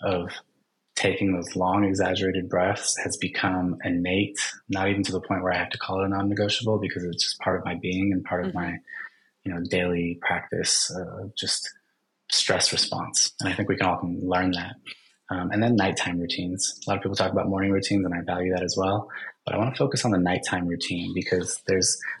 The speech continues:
Speaker 1: neuroscience coming in that says while we turn off the conscious mind and we go to sleep,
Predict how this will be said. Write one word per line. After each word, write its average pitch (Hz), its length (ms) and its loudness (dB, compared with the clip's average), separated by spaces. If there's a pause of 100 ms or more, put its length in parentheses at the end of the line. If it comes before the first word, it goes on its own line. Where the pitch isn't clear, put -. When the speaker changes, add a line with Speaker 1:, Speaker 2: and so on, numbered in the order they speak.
(100)
Speaker 1:
neuroscience 101 640 2
coming 87 280 0
in 87 140 0
that 85 180 -2
says 90 460 2 (680)
while 107 760 2 (100)
we 98 440 4
turn 113 260 2
off 113 180 4
the - 80 -2
conscious - 420 0
mind 92 460 2 (240)
and 95 80 2
we 90 80 2
go 101 100 4
to 98 60 4
sleep, 98 380 2